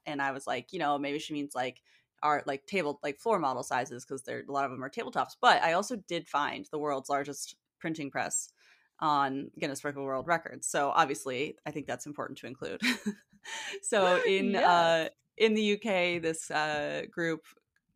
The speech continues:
Speaker 1: created the, uh, People Powered Press, and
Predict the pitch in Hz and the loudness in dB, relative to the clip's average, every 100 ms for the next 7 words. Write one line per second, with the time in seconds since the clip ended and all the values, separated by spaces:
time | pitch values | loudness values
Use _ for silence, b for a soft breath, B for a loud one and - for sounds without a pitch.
0 | 165 - - 175 156 156 151 156 156 156 | -18 -18 -8 -2 0 0 -2 -4 -12 -8
1 | 151 147 147 - 143 139 - 165 160 156 | -4 -4 -2 0 0 0 -4 -8 -2 0
2 | 143 131 127 247 - - B B B _ | 0 -2 -2 -2 -4 -8 B B B _
3 | 170 165 160 160 160 | 0 2 4 4 0